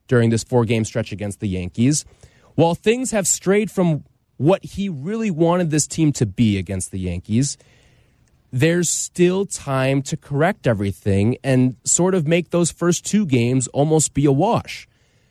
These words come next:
Now, you're gonna have to hit. That's one thing that you look at what the Yankees have done against the White Sox.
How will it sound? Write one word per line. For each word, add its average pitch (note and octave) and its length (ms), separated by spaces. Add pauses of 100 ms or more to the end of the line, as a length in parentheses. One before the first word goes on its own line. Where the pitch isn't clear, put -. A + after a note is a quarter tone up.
(140)
Now, B2 340 (320)
you're C#3+ 180
gonna A3 180
have G3+ 260
to G3+ 80
hit. D#3+ 280 (460)
That's C3+ 420
one G3 220
thing G#3 340
that E3 300
you C#3+ 140
look F3+ 220
at F#3 220
what E3 160
the E3+ 80
Yankees F3 440
have D3 220
done D#3+ 440
against C#3 400
the E3+ 80
White D#3+ 280
Sox. A#2 480